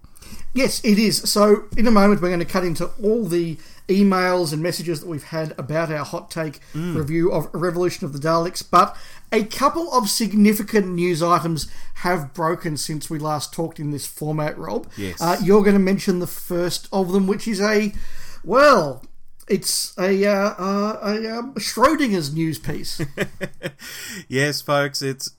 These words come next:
Speaker 2: Jodie Whittaker. Is she going or not? We had, uh, earlier in the month a piece, a front page newspaper piece, no less,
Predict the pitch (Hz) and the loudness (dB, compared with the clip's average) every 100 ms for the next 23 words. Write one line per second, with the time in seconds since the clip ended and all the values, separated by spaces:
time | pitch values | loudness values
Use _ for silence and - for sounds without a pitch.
0 | - 175 214 214 131 120 120 123 113 - | -10 -6 -4 -4 -4 -2 -4 -4 -6 -4
1 | 151 170 - 147 113 117 113 110 110 113 | -6 -8 -10 -12 -8 -4 -4 -4 -8 -12
2 | - 98 101 98 95 101 107 92 - - | -16 -16 -12 -12 -10 -10 -10 -10 -14 -18
3 | - - _ 110 107 117 120 113 92 113 | -20 -20 _ -10 -8 -6 -6 -8 -8 -8
4 | 110 120 131 131 117 107 104 104 104 98 | -6 -4 -4 -4 -6 -6 -6 -6 -6 -8
5 | - - 101 - 135 165 - - 107 90 | -18 -16 -14 -10 -10 -8 -10 -12 -12 -12
6 | 87 - - 156 185 - 127 127 139 135 | -12 -10 -4 -4 -6 -12 -8 -6 -6 -8
7 | - - 104 123 240 - 123 92 - 80 | -12 -16 -10 -8 -8 -10 -10 -10 -10 -14
8 | - 87 - 92 85 82 87 - | -14 -12 -12 -12 -10 -10 -12 -14